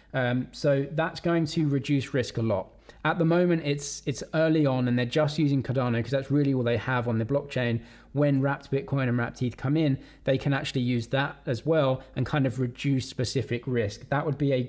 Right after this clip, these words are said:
great addition, I think, to the protocol. What I want to call out here as well is this statement, which I do believe is false. Normally, over-collateralized stablecoins are less capital efficient,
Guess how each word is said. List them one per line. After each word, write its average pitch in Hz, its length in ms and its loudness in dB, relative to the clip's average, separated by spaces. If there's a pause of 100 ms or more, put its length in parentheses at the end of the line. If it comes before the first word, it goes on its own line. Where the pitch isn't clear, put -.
great 139 400 2
addition, 117 440 -2
I 113 80 0
think, 120 220 -4
to - 80 -16
the 113 80 -2
protocol. 113 640 -4 (720)
What 160 180 2
I 185 100 2
want 175 260 0
to 151 200 0
call 135 260 -2
out 131 200 -2
here 127 160 -2
as 120 120 -6
well 120 180 0
is 113 140 -4
this 123 180 -4
statement, 117 480 -2 (280)
which 139 180 -4
I 135 80 2
do 143 240 2
believe 139 240 0
is 117 120 -4
false. 175 500 -2 (100)
Normally, 175 560 2
over-collateralized 160 880 0
stablecoins 170 640 0 (300)
are 131 140 0
less 160 320 0
capital 156 500 -2
efficient, 117 520 -2